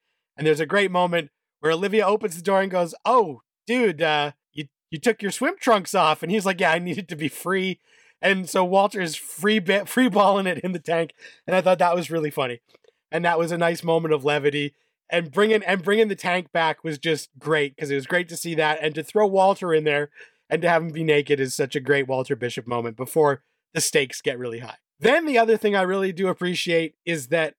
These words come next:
as that's going on, you know, we, we uncover this stuff when we finally meet up with Donald, and he digs deep into what went wrong and why things are going.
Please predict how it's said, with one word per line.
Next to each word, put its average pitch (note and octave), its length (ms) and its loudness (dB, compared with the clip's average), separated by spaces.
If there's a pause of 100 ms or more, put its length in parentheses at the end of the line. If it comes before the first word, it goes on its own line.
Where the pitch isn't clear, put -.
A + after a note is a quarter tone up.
(140)
as G#3+ 240 0
that's G#3 360 -2
going F#3+ 380 0
on, D#3+ 440 2 (200)
you F3 120 -4
know, E3 160 0
we, D#3 500 -2 (180)
we F3+ 140 -2
uncover G3+ 640 2
this E3+ 260 -4
stuff - 300 -2
when E3+ 160 -2
we D#3+ 120 -4
finally F3 420 -2
meet D#3+ 200 0
up D#3 300 0
with D3+ 240 0
Donald, C#3+ 480 2 (180)
and C#3+ 460 -2 (180)
he G#3 360 -2 (260)
digs F#3 320 -2
deep F3 280 -6
into D3+ 480 -2 (160)
what F3+ 220 -2
went F3+ 220 -2
wrong E3+ 340 2
and C#3+ 140 -2
why D#3 200 2
things D#3+ 360 -6
are D3+ 60 -6
going. D3 360 0